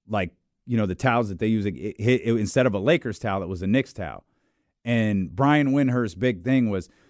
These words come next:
"That's LeBron James sending a message to the Los Angeles Lakers." <sighs> All right, man. Or he had to go do a post-game interview. He was sweaty, and they threw him a towel, and it happened to be a Knicks towel.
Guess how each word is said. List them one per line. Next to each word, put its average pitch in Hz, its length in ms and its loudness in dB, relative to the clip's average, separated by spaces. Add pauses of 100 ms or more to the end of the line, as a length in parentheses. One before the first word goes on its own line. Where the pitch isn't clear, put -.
(160)
"That's 131 380 2
LeBron 147 560 2
James 135 440 2
sending 160 400 0
a 156 40 2
message 139 500 0
to 143 100 -4
the 131 120 -2
Los 131 300 0
Angeles 127 440 0
Lakers." 113 580 -4 (2000)
<sighs> - 40 -20 (1200)
All 110 100 -2
right, 101 240 -2
man. 95 400 -8 (540)
Or 156 200 4
he 143 100 4
had 135 160 2
to 131 40 0
go 123 160 4
do 117 180 2
a 101 60 2
post-game 120 520 0
interview. 101 360 -4
He 98 80 -4
was 92 140 -8
sweaty, 110 360 0
and 101 120 0
they 98 80 0
threw 113 240 2
him 101 120 0
a 90 40 -2
towel, 101 400 -2
and 87 180 -6
it 95 120 -6
happened 87 320 -4
to 85 40 -4
be 80 140 -6
a 80 60 -6
Knicks 71 240 -12
towel. - 300 -20